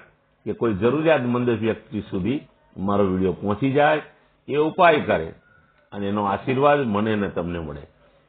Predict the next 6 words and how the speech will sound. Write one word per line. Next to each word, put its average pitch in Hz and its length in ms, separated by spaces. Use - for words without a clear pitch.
તો 110 100
શેર 139 340
કરવાની 156 400
સેવા 151 320
અવશ્ય 156 360
કરજો, 156 520